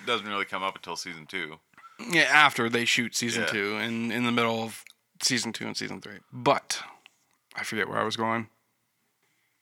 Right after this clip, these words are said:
Speaker 2: All right, so all that aside, <laughs> let's get into this week's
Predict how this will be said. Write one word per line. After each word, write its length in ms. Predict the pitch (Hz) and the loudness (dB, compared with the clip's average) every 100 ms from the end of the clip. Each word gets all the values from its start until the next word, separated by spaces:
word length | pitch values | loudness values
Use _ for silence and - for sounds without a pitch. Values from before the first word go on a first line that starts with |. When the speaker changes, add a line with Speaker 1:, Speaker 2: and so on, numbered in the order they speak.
| - - | -8 2
Speaker 2:
All 100 | 131 | 2
right, 380 | 101 - - - 190 | 2 -4 -12 -8 -6
so 440 | - - - 147 - - - _ _ _ _ _ _ _ _ _ _ _ _ _ | -2 2 6 6 4 -4 -20 _ _ _ _ _ _ _ _ _ _ _ _ _
all 140 | 202 196 | 4 6
that 180 | 147 | 4
aside, 440 | 123 - - - - - - | 2 -4 -8 -4 -4 -4 -10
<laughs> 220 | - - | -20 -2
let's 180 | 156 - | -2 6
get 140 | 160 | 6
into 180 | 123 123 | 6 4
this 240 | 117 113 | 2 0
week's 460 | 113 110 - - | 0 0 -4 -10